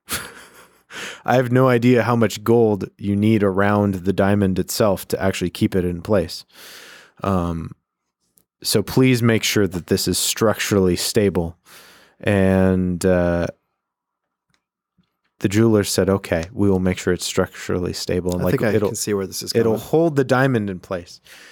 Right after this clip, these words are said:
Speaker 1: And one day, as we're in our apartment after we'd been married, uh, Kelsey looks down at her ring and the center diamond is missing. And she does just what the woman does in this parable.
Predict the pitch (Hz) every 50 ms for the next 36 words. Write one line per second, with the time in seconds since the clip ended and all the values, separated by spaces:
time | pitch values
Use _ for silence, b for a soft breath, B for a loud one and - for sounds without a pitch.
0 | B B _ 110 110 117 143 180 185 175 151 139 135 127 117 110 101 107 107 104
1 | 98 101 101 98 95 92 92 - - - - - 101 95 - 95 90 87 - _
2 | _ _ - - 92 90 - - 90 85 85 82 - - 80 85 85 85 82 82
3 | 82 82 80 - - B B B B B B B B _ - - 87 82 80 80
4 | - - - _ - - 117 110 104 - 123 113 95 95 92 - - - - 87
5 | 87 85 85 82 - 90 - - - 104 98 90 87 82 82 80 80 78 85 -
6 | - _ _ _ _ 95 95 90 85 85 85 85 82 - - - - - 85 82
7 | - - - 95 90 95 - - 95 92 90 82 78 82 78 80 80 78 80 80
8 | 78 - - 82 82 - - - - - - - _ _ B B B B B B
9 | B B B B B - 101 101 92 - 117 110 101 110 104 98 - - 170 180
10 | - - 165 151 - 127 110 113 113 110 104 104 95 98 98 95 92 - - -
11 | 101 95 92 90 90 - - - - 117 113 113 107 107 107 101 b